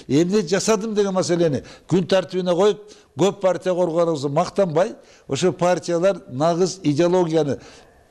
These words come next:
жетектеп, ошо идеология негизинде саясат жүргүзө турган партияны алып чыгышыбыз керек. Кандай, эмне, кандай зарылчылыгы бар бүгүнкү күнү? Жүз сексен партия деп, анан мына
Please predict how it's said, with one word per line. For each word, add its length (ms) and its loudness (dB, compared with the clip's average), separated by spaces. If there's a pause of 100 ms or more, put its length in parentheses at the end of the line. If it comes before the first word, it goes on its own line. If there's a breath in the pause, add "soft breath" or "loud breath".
(160)
жетектеп, 640 0
ошо 200 -4
идеология 520 2
негизинде 600 2 (240 loud breath)
саясат 560 0
жүргүзө 360 2
турган 260 0
партияны 440 0
алып 140 -4
чыгышыбыз 360 -2
керек. 240 -2 (360 loud breath)
Кандай, 420 2
эмне, 160 -2
кандай 240 0
зарылчылыгы 500 -2
бар 160 2
бүгүнкү 260 0
күнү? 160 -2 (260 loud breath)
Жүз 200 2
сексен 340 0
партия 340 0
деп, 280 -2 (180 loud breath)
анан 220 0
мына 160 2